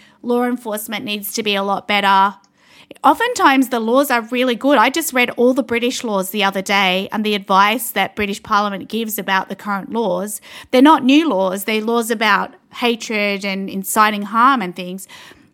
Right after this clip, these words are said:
The police don't understand them. Like, police around the world are failing at this. So if you went to the police in the situation you were in the other day where someone was genuinely threatening you, they would say,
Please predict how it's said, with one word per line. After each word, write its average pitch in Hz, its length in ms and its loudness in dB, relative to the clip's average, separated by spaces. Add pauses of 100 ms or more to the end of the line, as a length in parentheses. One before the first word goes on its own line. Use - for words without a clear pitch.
(120)
The 233 140 -2
police 349 300 0
don't 294 160 0
understand 226 600 -2
them. 180 340 -6 (200)
Like, 233 200 -4
police 294 280 -2
around 233 260 0
the 208 60 -4
world 202 320 -2
are 196 140 0 (140)
failing 202 420 -6
at 175 160 -10
this. - 400 -12 (220)
So 220 120 -6
if 226 200 -4
you 285 220 2
went 302 200 0
to 269 60 -10
the 240 100 -8
police 226 320 -4
in 233 80 -4
the 220 60 -6
situation 226 560 -6
you 214 160 -6
were 226 40 -4
in 208 140 -6
the 214 140 -4
other 202 180 -4
day 208 240 0
where 202 80 -4
someone 208 300 -4
was 190 160 -6
genuinely 190 520 -6
threatening 254 360 -6
you, 180 200 -8
they 202 140 -4
would 208 160 -8
say, 196 320 -4